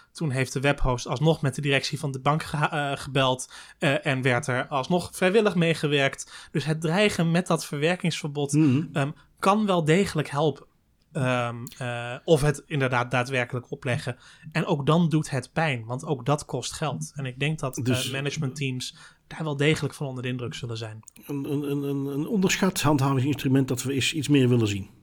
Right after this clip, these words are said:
Speaker 1: Ik in ieder geval wel, ja.
Speaker 2: Ja, ja, ja, absoluut. Dan, eh, voor de laatste stelling kijk ik wat meer richting de burger,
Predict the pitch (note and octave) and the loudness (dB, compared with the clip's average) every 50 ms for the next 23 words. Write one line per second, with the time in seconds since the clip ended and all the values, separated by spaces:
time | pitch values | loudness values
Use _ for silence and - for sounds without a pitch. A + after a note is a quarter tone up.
0 | _ _ _ _ _ _ - - - - F3 - F3+ E3+ D#3 D#3 C#3+ C#3+ C3+ C3 | _ _ _ _ _ _ -16 -2 2 2 4 6 6 6 6 6 4 0 -2 0
1 | C#3+ C3+ C3+ C3+ B2+ A2+ A2+ B2 C3 B2 A2+ - _ _ _ _ _ _ - - | 0 0 0 0 -2 -2 -4 -4 -4 -4 -6 -8 _ _ _ _ _ _ -8 -8
2 | E3+ - - D#3 - - - - - F#3 F3 - - _ _ _ _ _ _ _ | -8 -8 -8 -14 -16 -18 -20 -10 -8 -8 -8 -8 -14 _ _ _ _ _ _ _
3 | - G#3+ G#3+ - _ - F3+ E3 - - B2+ C3 - - - - - - - - | -8 -8 -8 -12 _ -4 -4 -2 0 2 2 2 2 2 -4 -14 -16 -20 -20 -20
4 | - - - - - - - - E3 E3+ F#3 F#3 F#3 F#3 F#3+ - F#3+ F#3 F3 F3 | -18 -18 -18 -20 -20 -20 0 4 6 6 8 8 6 4 2 0 0 2 2 4
5 | F3 F3 E3+ E3+ E3+ E3+ F3 F3 F3 D3 F#3 G3 F#3 F#3 G3 A#3 A#3+ - - - | 4 4 6 6 6 4 4 2 2 2 4 4 4 2 0 -2 -4 -6 -2 0
6 | G#3+ F#3+ D#3+ C#3 - - - G3+ F#3+ F3 D#3 D3+ D3 D#3 F3 E3 D#3+ - E3 C#3+ | 2 2 2 0 -2 -2 -2 0 2 4 4 4 2 0 -4 -4 0 0 -2 0
7 | - E3+ D#3 D#3+ E3+ F3+ F#3+ F#3 E3+ D3+ A#2+ - B2 B2 C3+ E3+ E3 - - D3+ | 0 -2 0 2 4 4 6 6 6 4 4 2 -2 0 0 0 2 4 4 4
8 | C#3+ C3+ B2+ B2+ B2+ B2 B2 A#2+ B2 D#3 F#3+ A3 G#3 A3+ A#3+ - - - | 6 6 6 4 4 4 4 6 6 6 6 4 2 0 -4 -8 -12 -16